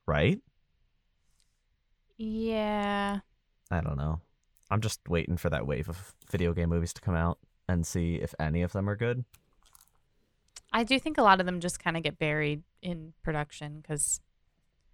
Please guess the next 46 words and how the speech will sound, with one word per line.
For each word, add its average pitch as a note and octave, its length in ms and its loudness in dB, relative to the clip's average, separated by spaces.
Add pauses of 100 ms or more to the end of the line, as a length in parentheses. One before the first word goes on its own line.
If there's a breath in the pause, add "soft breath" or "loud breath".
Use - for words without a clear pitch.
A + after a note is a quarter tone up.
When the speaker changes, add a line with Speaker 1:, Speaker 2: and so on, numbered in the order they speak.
(760)
Speaker 2:
I D#3+ 140 -4
don't C#3+ 160 -8
know. C#3+ 220 -10 (600)
Just F3 160 -2
seems F#3+ 260 -2
like E3+ 180 0
they E3+ 120 4
would D#3+ 120 2
be D#3+ 100 -4
expensive D#3 600 -6
affairs D#3+ 600 -4
and D#3 360 -14 (1800)
Speaker 1:
They F#2+ 100 -2
all A#2 100 8
just E3+ 160 0
have G3 120 4
Speaker 2:
oftentimes D#3 600 -4 (760)
don't E3 200 -16
come E3+ 300 -14
to E3+ 100 -18
fruition. F3 560 -12 (220)
Speaker 1:
They A#2 100 4
all C3+ 120 8
just G3+ 140 2
have G#3+ 140 4
such - 260 2
big A#2 260 4
names F2 360 6
attached D2 380 2
to D#2 60 0
them C#2+ 280 0
these C#2 180 -2
days. - 260 -2
I F2+ 40 0
feel G#2+ 160 4
like A2 220 6
every F#2+ 340 4
video F2 320 6
game E2+ 160 4
movie E2 260 4
adaptation D#2+ 440 2
we D#2+ 60 0
talk D#2+ 220 0
about D2+ 240 0
is D2+ 140 -2
like, D2 200 0